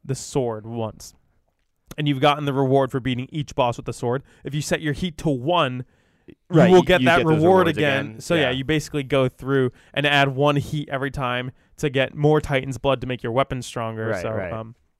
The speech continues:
Speaker 1: yeah.
Speaker 2: I just, I, one of the streamers I follow had beaten, finally beat it on thirty-two heat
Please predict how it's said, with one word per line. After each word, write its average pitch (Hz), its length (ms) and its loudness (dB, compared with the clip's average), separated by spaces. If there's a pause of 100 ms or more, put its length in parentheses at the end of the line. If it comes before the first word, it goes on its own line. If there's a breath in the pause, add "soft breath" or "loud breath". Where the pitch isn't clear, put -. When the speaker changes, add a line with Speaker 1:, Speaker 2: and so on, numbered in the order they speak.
(120)
Speaker 1:
yeah. - 140 -10 (300)
Speaker 2:
I 143 120 2
just, 127 160 -4
I, 131 140 -2 (300)
one 139 200 -4
of 127 80 -2
the 110 80 -2
streamers 113 440 -8 (580)
I 98 260 -4
follow 92 760 -6
had 110 260 -12
beaten, 117 280 -8 (120)
finally 123 360 -4
beat 110 200 -4
it 107 60 -4
on 98 160 -8
thirty-two 101 460 -8
heat 98 420 -10